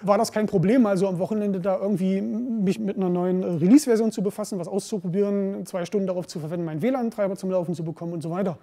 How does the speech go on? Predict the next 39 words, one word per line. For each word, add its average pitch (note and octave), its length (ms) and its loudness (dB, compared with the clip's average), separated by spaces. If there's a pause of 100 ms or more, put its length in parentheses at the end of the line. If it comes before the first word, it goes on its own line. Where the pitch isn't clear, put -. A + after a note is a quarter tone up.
(680)
Wenn G3 120 4
ich G#3 100 4
irgendwo A3 220 4
im A3 80 6
Unternehmen G3 380 6
bin A#3 100 6
und G3 100 2
arbeite, A3 380 2
muss G3+ 160 0
ich F#3+ 80 -4
diesen F#3+ 180 0
Aufwand G3 240 -2
auch F#3 80 -2
rechtfertigen. E3+ 540 -6 (180)
Ja, F#3 140 -4
da F3 80 -4
habe E3+ 140 -4
ich D3 40 -6
einen E3+ 80 -4
Stundensatz, A#3+ 460 2
der F3 100 -4
wird F3+ 80 -4
abgerechnet A3+ 600 -2
und F#3+ 280 -2
mein F3 140 -6
Chef F#3+ 180 -6
will F#3+ 120 2
wissen, G3 280 0
ob - 140 -8
sich - 160 -6
das F3 160 -8
lohnt, G3+ 240 4
dass E3+ 140 -8
ich D3+ 100 -12
da E3+ 100 -10
jetzt E3+ 180 -10
zwei E3 140 -8
Stunden F3+ 220 -4
lang F3 180 -2